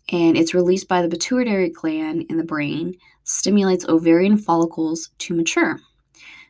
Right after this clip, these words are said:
So I guess as, as it's increasing in your body, it can affect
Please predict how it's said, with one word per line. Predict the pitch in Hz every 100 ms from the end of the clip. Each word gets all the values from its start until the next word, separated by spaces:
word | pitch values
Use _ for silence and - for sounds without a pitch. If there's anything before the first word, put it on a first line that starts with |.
| _
So | - - 180 170 165 -
I | 165
guess | 165 180 170 - - - _ _ _ _ _ -
as, | 185 180 180 180 180 180 - - _ _ _ _ _ _ _ _ _ _ _ _ _ _ _ _ _ _ _ _ _ _ _ _ _ _ _ _ _
as | 196 208 226 226 - _ _ _
it's | 190 196 190 - - _ _ _ _ _ _ _ _ _ _
increasing | 202 214 208 208 202 196 190
in | 156 175
your | 170
body, | 170 170 160 147 170 185 _ _ _ _ _ _ _ _ _ _ _ _ _ _ _ _ _ _ _ _
it | - 196 -
can | - - 220 214
affect | 202 _ - 170 - - -